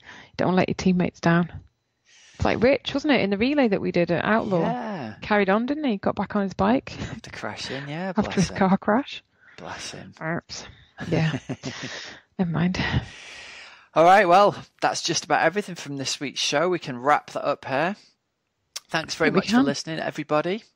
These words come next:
Speaker 2: Um, you've been listening to the Oxygen Addict Triathlon Podcast. With thanks again to our sponsors, precision hydration dot com. Remember, you can use the code Oxygen Addict for nine ninety-nine's worth of free product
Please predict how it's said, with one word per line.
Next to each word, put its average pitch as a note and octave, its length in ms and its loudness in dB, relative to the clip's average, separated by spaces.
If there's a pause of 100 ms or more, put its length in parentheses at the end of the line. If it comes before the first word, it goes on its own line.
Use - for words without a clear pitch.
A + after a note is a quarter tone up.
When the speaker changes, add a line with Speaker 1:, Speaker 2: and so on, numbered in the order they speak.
(240)
Speaker 2:
Um, A2 260 -6
you've A2 120 -16
been A#2 160 -6
listening A2 340 -8
to G#2 300 -8
the G2 140 -10
Oxygen - 380 -8
Addict F#2 240 -14
Triathlon - 420 -14
Podcast. - 680 -4 (540)
With A#2 100 -12
thanks D3 260 -2
again C#3+ 240 -2
to - 140 -6
our C3 100 0
sponsors, C3 560 -6 (120)
precision C3 420 -6
hydration B2 580 -4
dot - 200 -4
com. B2+ 340 -6
Remember, A2+ 540 -2 (480)
you G#2 80 -14
can - 160 -10
use A2 100 -6
the - 80 -12
code A2+ 220 -4
Oxygen G#2+ 420 -6
Addict G#2+ 320 -8
for - 100 -12
nine G2+ 280 -8
ninety-nine's G2 520 -12
worth G2 240 -12
of F#2 60 -20
free A2 440 -10
product - 640 -6